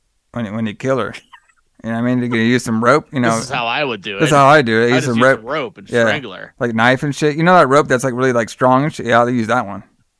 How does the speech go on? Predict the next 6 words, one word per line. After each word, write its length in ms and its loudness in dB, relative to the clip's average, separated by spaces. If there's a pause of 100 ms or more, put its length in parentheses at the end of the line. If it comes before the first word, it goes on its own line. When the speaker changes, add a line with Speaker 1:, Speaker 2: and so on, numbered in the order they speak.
(100)
Speaker 1:
<laughs> 40 -20 (1700)
It's 100 -12
like, 100 -6
this 140 -6
fucking 260 -6
guy. 300 -10